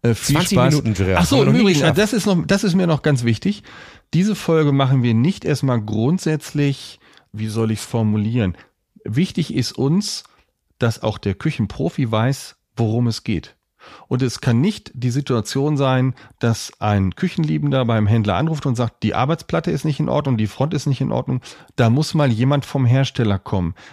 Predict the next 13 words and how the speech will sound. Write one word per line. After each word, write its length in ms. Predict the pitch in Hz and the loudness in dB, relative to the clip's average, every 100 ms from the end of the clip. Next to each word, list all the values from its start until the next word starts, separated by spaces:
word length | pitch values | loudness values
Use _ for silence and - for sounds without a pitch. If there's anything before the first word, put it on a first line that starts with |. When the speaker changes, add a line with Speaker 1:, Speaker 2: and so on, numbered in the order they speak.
| - | -6
Speaker 1:
Das 200 | - 165 | -2 0
ist 280 | - 165 - | 0 -4 0
nicht 220 | 147 - | -2 0
die 80 | 156 | -2
Lösung. 520 | 131 143 127 92 - - - - _ _ _ _ | 0 2 2 -2 -4 -12 -20 -20 _ _ _ _
Das 200 | 117 - | -4 -4
Problem 680 | - 110 95 113 165 226 254 _ _ _ _ _ _ | -4 -4 0 0 2 0 -2 _ _ _ _ _ _
hat 300 | - 127 - | -4 -4 -2
ja 280 | 143 143 143 _ _ _ - | 0 0 -2 _ _ _ -6
der 180 | 104 - | -4 -2
Endgebraucher 640 | 135 - 117 120 117 117 - | -2 -2 -2 -2 0 -2 -2
selber 380 | 98 117 135 120 | 0 2 2 -2
verursacht. 720 | - - 123 156 247 - | -4 -2 -2 -2 -4 -8